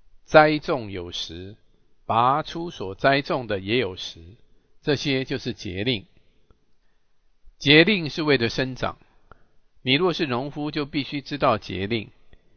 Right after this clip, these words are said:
你会在冬天撒种，或者在夏天休息呢？节令告诉我们，什么时候该犁田，什么时候该撒种，什么时候该收割，什么时候该休息。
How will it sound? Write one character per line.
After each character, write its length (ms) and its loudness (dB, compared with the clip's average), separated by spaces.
你 160 0
会 160 2
在 140 6
冬 260 -2
天 240 0
撒 240 2
种， 420 -6
或 180 -8
者 120 -2
在 160 0
夏 260 0
天 180 -6
休 220 -8
息 220 -10
呢？ 220 -12
节 180 2
令 180 0
告 200 4
诉 180 -8
我 100 -6
们， 280 -10
什 200 -6
么 120 -2
时 140 -6
候 180 2
该 220 0
犁 240 -2
田， 380 -6
什 160 -10
么 120 -8
时 120 -8
候 140 -4
该 220 0
撒 320 0
种， 280 -8
什 180 -14
么 100 -10
时 140 -10
候 120 -6
该 200 -6
收 300 -10
割， 320 0
什 180 -12
么 100 -6
时 140 -10
候 160 -4
该 200 -4
休 260 -10
息。 120 -14